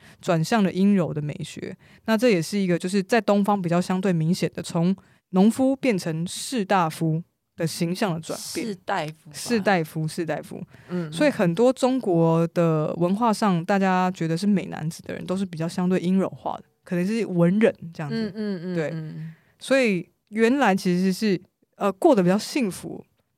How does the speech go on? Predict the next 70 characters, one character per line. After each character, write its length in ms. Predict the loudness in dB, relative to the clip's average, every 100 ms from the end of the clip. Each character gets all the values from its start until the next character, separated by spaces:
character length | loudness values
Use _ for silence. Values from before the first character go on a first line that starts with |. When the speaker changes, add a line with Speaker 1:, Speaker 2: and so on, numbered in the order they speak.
| _
Speaker 1:
可 100 | -2
能 100 | -2
就 100 | 0
会 80 | -2
变 160 | -2
得 80 | -4
比 100 | -8
较 120 | -8
阴 220 | -6 -4 -4
柔。 200 | -6 -10 _ _ _
Speaker 2:
对， 160 | 0
因 80 | 2
为 80 | 0
你 120 | -2
人 260 | -2 -2 -4
就 120 | -6
和 280 | -6 -8 -8
善 240 | -8 -10
了 100 | -10
嘛。 360 | -16 -18 -18 -20 _
Speaker 1:
对， 120 | 4 6 2 0
<laughs> 360 | -4 -10 -14 -4
你 80 | 0
讲 140 | 2
这 100 | 2
句 100 | 0
话 160 | -2 0
的 60 | 0
时 60 |
候 60 | 0
也 60 |
好， 260 | -2 -6 -16 -6
也 120 | -4
好 200 | 2 0
和 240 | 0 -10 -16
善。 240 | -12 -14 -14 _ _ _
Speaker 2:
对。 480 | -2 -2 -2 -8 -4
Speaker 1:
所 120 | 0
以 20 |
其 140 | 2 2
实 60 | 2
你 180 | 2
喜 200 | 0 2
欢 140 | 4 6
的 120 | 6
那 100 | 6
种 160 | 4 4
阴 160 | 4
柔 160 | 4 2
的 80 | 0
人， 100 | -2
男， 280 | -4 -2 -4
男 200 | -6 -6
生， 380 | -4 -4 -4 -6 -8 _ _
他 160 | -2
的 140 | 2 0
气 260 | 0 -2
质 160 | 0 0
会 140 | 0
这 80 | 2
样， 120 | 0
是 140 | 0 2
因 120 | 2
为 100 | 2
他 120 | 0
是 100 | 0
个 80 | 0
文 160 | 0
明 240 | 0 0 -2
人 120 | -4